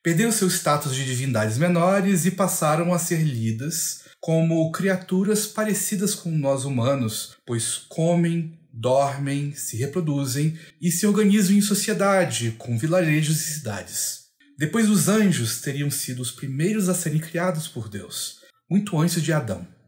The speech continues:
Só que, enquanto esse foi criado de barro e argila, os djinn foram feitos com vento e fogo que não produz fumaça. E por isso, não são normalmente visíveis a nós, vivem em uma dimensão paralela, embora possam, às vezes, tomar forma visível,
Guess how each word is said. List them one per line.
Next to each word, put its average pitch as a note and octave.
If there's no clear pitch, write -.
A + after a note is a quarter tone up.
Só -
que, E3
enquanto G#3+
esse E3
foi C#3+
criado A2+
de A2
barro G#2
e C#3
argila, E3
os G#3
djinn F#3+
foram A3
feitos D#3+
com D3
vento F3
e F3+
fogo C3
que B2+
não B2+
produz A2+
fumaça. -
E E3+
por F3
isso, A#2+
não F#3
são G3+
normalmente G3
visíveis E3+
a F3
nós, B2
vivem A2+
em -
uma C#3
dimensão C#3
paralela, D3+
embora C#3+
possam, C#3
às D3
vezes, D3
tomar F3
forma E3+
visível, B2